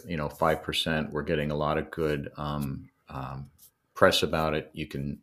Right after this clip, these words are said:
go to energy conservatory dot com or look for our YouTube channel,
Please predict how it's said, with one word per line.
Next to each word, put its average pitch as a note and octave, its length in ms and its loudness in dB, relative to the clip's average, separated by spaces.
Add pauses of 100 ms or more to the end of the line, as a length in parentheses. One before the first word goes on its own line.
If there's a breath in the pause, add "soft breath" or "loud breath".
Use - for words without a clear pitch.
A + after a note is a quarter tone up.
go E2 240 2
to D#2 460 2
energy E2 320 2
conservatory D2+ 800 0
dot - 260 -4
com D#2 460 0 (640 loud breath)
or D#2 160 2
look D#2+ 220 2
for D#2 240 2
our D2 240 4
YouTube D#2 360 2
channel, C#2+ 540 -2